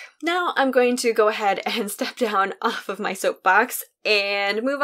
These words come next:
on to my next finished object, which is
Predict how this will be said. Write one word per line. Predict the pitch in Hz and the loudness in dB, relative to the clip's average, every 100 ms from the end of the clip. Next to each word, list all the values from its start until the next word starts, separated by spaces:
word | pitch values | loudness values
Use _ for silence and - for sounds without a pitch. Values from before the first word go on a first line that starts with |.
| 294 | 2
on | 285 294 | 2 0
to | 294 302 285 | -2 0 -2
my | 277 294 | -2 -6
next | 302 381 403 - - - | -2 -2 -2 -8 -10 -2
finished | 233 202 - | -2 -2 -4
object, | - 180 233 294 - - | -2 0 2 0 0 -10
which | - 269 262 | 2 2 4
is | 262 | -2